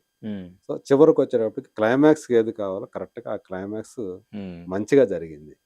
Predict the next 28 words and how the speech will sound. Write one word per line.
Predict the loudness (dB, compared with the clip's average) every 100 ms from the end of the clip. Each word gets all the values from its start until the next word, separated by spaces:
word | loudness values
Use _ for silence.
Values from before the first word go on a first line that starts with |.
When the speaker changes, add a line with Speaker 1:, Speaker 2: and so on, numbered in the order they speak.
| _ _ _ _ _ _ _ _
Speaker 2:
మహేష్ | -14 -12 -6
బాబుని | -4 -4 -8
అలా, | -10 -12
అలా | -12 -12 -10
చూపించడం | -12 -8 -10 -10 -14 -16
అనేది. | -18 -20 -20 -20 _ -14
Speaker 1:
మ్మ్. | -12 -12 -14 -20 _
Speaker 2:
మరి | _ -12
రేపు | -10 -10
పొద్దున | -10 -6 -4
ఇంకా | -4 -6 -8 -10 -14 -20 -20 _ _ -20
అంటే | -10 -10
రెండు | -8 -6
వేల | -2 0 2 0 -4
ఇప్పుడు | -14 -10 -6 -6
ఇంత | -6 -8 -6
ముందుగానే | -4 0 0 0 0
అందరికి | -2 -4 -6
రుచి | -8 -12
చూపించేశారు. | -12 -12 -12 -14 -16 -16 -18 -18 _ _
Speaker 1:
మ్మ్. | -12 -10
Speaker 2:
ఎలా | -8 -6 -6
ఉండబోతుంది | -6 -6 -8 -10 -12 -14 -14
సినిమా. | -18 -18 -20 -20 _ _ _ _ _
ఆ, | -18 -18 -20 -20 _ _ _ _ _ _ _ _ _ _ _ _
ఫైవ్ | -8 -8
ట్వంటీ | -8 -12 -8 -8 -8
సీ | -10 -12